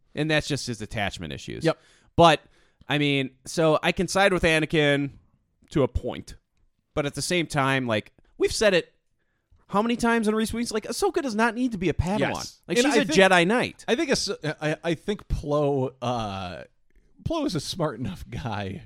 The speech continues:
Speaker 2: and, like, a good enough Jedi to recognize that.
Speaker 1: Yeah.
Speaker 2: And I think he's in tune enough with the Force to
Speaker 1: Sure.
Speaker 2: realize, like, we can look forever. She's not here. So.
Speaker 1: Yeah.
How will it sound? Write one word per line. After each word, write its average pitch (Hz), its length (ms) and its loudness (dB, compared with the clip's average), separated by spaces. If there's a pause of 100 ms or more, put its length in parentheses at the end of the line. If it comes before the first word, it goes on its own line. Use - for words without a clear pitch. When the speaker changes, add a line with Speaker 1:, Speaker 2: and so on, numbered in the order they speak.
Speaker 2:
and, 143 160 -2
like, 127 200 -4
a 175 60 -2
good 147 320 4
enough 139 260 -4
Jedi 104 540 -6
to 139 140 -6
recognize 104 640 -6
that. 101 220 -2
Speaker 1:
Yeah. 113 280 2
Speaker 2:
And 104 420 -4 (460)
I 208 120 -2
think 196 280 -10
he's 180 200 -6
in 151 200 -6
tune 208 260 -6
enough 131 280 -6
with 131 100 -6
the - 80 -8
Force 113 480 -4
to - 140 -4
Speaker 1:
Sure. 131 180 2
Speaker 2:
realize, 113 460 -2
like, 98 260 -6 (420)
we 170 120 -4
can 156 180 0
look 123 300 -4
forever. 107 640 -8
She's - 340 -12
not 107 220 -6
here. 95 420 -14 (240)
So. - 140 -6
Speaker 1:
Yeah. 117 220 -2